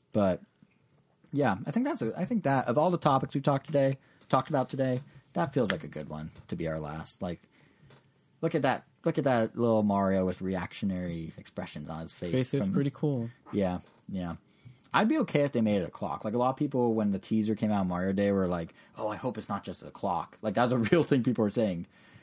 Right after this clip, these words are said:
Speaker 1: Like, just a big Lego-themed Mario clock. But, like, if you had that little Lego figurine and you can charge it,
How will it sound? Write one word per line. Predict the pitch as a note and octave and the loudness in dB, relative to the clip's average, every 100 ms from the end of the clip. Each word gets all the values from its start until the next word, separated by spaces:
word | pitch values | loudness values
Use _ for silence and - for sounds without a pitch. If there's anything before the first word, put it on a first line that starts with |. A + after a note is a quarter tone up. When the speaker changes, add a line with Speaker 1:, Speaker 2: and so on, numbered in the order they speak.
| - - | -10 -2
Speaker 1:
Like, | B2 | 0
just | C#3 B2 | 2 0
a | |
big | G2+ A2+ | 2 2
Lego-themed | G#2 G2+ G2+ F#2+ G#2 | 2 2 2 0 -2
Mario | F2+ F2 F2 | 0 -2 -2
clock. | - D#2 - | -4 -8 -2
But, | |
like, | A2+ A2 | 0 2
if | B2 | 2
you | C3+ | 2
had | D3+ C#3 | 2 2
that | C#3 C3+ | 2 4
little | B2 | 4
Lego | A2 A2 | 6 4
figurine | A2 A2 G#2+ G#2+ | 2 2 2 2
and | G#2 | 2
you | |
can | G2 F#2+ | -2 -6
charge | - G#2 G2+ | -2 0 0
it, | G#2 | -2